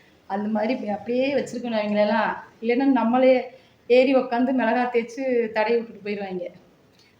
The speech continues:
அதனால அவங்ககிட்டலாம் நம்ம கொஞ்சம் ஜாக்கிரதையா தான் இருக்கணும். அதாவது, நல்லா பழகுற மட்டும் நம்ம நல்லா பழகிடணுங்க. நம்மக்கிட்ட ஒரு மாதிரியா நினைக்கிறாங்க அப்படின்னா, அவங்ககிட்ட நம்ம ஒரு மாதிரியா தான் நடந்துக்கணும்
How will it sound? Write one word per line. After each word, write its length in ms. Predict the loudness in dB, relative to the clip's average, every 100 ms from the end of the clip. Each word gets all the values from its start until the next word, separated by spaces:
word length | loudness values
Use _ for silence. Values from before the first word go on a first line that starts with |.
| _
அதனால 400 | -6 -2 0 0
அவங்ககிட்டலாம் 500 | 0 -6 -8 -8 -6
நம்ம 340 | -6 -6 -6 -8 -12 -12
கொஞ்சம் 240 | -8 -6
ஜாக்கிரதையா 580 | -6 -6 -8 -10 -8 -6
தான் 140 | -8
இருக்கணும். 400 | -8 -12 -14 -16 -20 _ _ _ _ _ _
அதாவது, 360 | -4 -2 0 -2
நல்லா 420 | -2 0 -2 -2
பழகுற 320 | -2 -2 -2
மட்டும் 260 | -4 -6 -6
நம்ம 140 | -6
நல்லா 240 | -8 -10
பழகிடணுங்க. 680 | -10 -10 -10 -12 -12 -12 -12 -14 -18 _ _ _ _ _ _ _ _ -8
நம்மக்கிட்ட 540 | 0 2 4 2 2
ஒரு 140 | 0
மாதிரியா 480 | 0 0 0 2 0
நினைக்கிறாங்க 580 | 0 -6 -10 -14 -12 -10 -10
அப்படின்னா, 400 | -10 -12 -10 -10 -12 -18 _ _ _ _ _ _ -6
அவங்ககிட்ட 540 | -2 -2 -2 -4 -6 -6 -12 _ _ _ _ _ _ _
நம்ம 280 | -6 -4 -4
ஒரு 120 | -4
மாதிரியா 440 | -4 -4 -4 -4
தான் 160 | -6 -6
நடந்துக்கணும் 500 | -8 -12 -16 -20